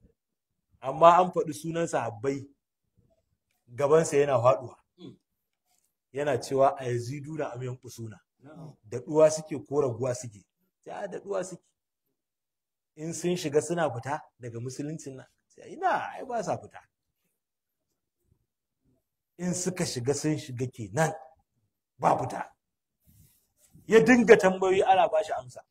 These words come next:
Speaker 1: Ya ce, "To in dai amsan nan da ka bani, duk abin da na tambaye ka, ka bani amsoshin nan, in dai abin da ka gayan gaskiya ne, to ina tabbatar maka inda nake mulkan nan sai ya dawo ƙarƙashin sa." Sai kwa da ya dawo.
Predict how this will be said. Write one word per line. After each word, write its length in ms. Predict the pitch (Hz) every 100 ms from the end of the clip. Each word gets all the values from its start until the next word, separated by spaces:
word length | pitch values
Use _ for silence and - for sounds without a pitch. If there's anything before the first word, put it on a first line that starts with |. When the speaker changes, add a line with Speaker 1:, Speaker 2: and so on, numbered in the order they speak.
| _ _ _ _ _ _
Speaker 1:
Ya 120 | 139 180
ce, 140 | 180
"To 100 | 160
in 240 | 170 196 214
dai 180 | 214 214
amsan 380 | 214 214 190 165
nan 160 | 160
da 80 | 127
ka 140 | - 127
bani, 300 | 135 127 95 - _ _ _ _ _
duk 140 | - 226 -
abin 280 | 180 180 180
da 100 | 170
na 80 | 156
tambaye 360 | 151 135 127 143
ka, 80 | 123
ka 120 | 131
bani 240 | 143 143 123
amsoshin 460 | 131 135 123 135 131
nan, 120 | 98 _ _ _ _
in 300 | - 185 190
dai 180 | 180 190 -
abin 260 | 147 156 165
da 80 | 139
ka 100 | 143
gayan 280 | 143 139 120
gaskiya 400 | 127 - 143 139
ne, 120 | 120
to 140 | 123
ina 220 | 131 165 143
tabbatar 520 | 143 135 139 143 151
maka 340 | 147 156 151 -
inda 320 | 180 180 151
nake 320 | 139 147 -
mulkan 420 | 127 120 113 143 147
nan 140 | 127
sai 120 | 127
ya 120 | 127
dawo 160 | 127 131
ƙarƙashin 400 | 131 107 107 107
sa." 120 | - - _ _ _ _ _ _ _ _ _ _ _ _ _ _ _ _
Sai 160 | - 139
kwa 140 | 139
da 80 | 117
ya 60 | 107
dawo. 280 | 107 104 95